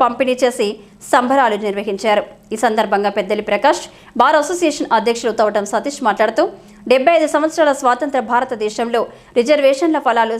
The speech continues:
సమానంగా అందక విద్యకు, ఉద్యోగాలకు,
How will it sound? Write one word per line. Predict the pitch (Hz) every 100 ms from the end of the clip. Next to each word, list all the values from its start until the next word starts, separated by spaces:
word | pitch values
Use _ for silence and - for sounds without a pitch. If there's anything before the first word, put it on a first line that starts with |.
| 226
సమానంగా | 233 233 226 220 214 - - _ _ _ _ _ - 214
అందక | 233 277 370 - 240
విద్యకు, | 233 330 359 285 247
ఉద్యోగాలకు, | 226 285 262 247 240